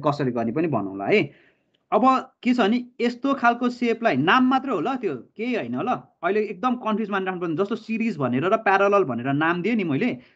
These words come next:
सिरिज भएकोलाई सिरिज नाम दिएँ, प्यारलल भएकोलाई प्यारलल नाम दिएँ नि, त्यस्तै नाम हो ल स्टार र डेल्टा भनेको नि। यस्तो खालको सेप चाहिँलाई चाहिँ डेल्टा भनिन्छ। किनभने नि यसलाई चाहिँ तिमीले यस्तो खालको तरिकाले बनाउनु नि मिल्छ नि त, होइन?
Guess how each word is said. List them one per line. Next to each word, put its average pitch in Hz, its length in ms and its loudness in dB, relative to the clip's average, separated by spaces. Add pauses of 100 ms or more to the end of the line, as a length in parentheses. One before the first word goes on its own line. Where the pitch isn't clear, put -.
सिरिज 202 400 0
भएकोलाई 143 340 0
सिरिज 170 340 -4
नाम 190 220 0
दिएँ, 247 220 0
प्यारलल 170 400 2
भएकोलाई 143 320 -2
प्यारलल 160 400 0
नाम 151 200 -4
दिएँ 220 120 0
नि, - 60 -6 (260)
त्यस्तै 226 240 -2
नाम 160 240 2
हो 135 80 -2
ल 214 160 -2
स्टार 170 280 0
र 170 120 -4
डेल्टा 123 240 -2
भनेको 101 240 -12
नि। 92 80 -20 (640)
यस्तो 247 240 0
खालको 262 260 2
सेप 247 380 -4
चाहिँलाई 240 240 0
चाहिँ 247 240 -6
डेल्टा 208 340 4
भनिन्छ। 120 300 -6 (640)
किनभने 226 380 2
नि 240 180 -4
यसलाई 233 240 -2
चाहिँ 247 120 -8
तिमीले 240 260 -4
यस्तो 214 180 -6
खालको 202 240 -2
तरिकाले 185 320 -2
बनाउनु 160 320 -4
नि 185 40 -6 (120)
मिल्छ 151 100 -4
नि 139 220 0
त, 151 160 -4 (1120)
होइन? 135 280 -2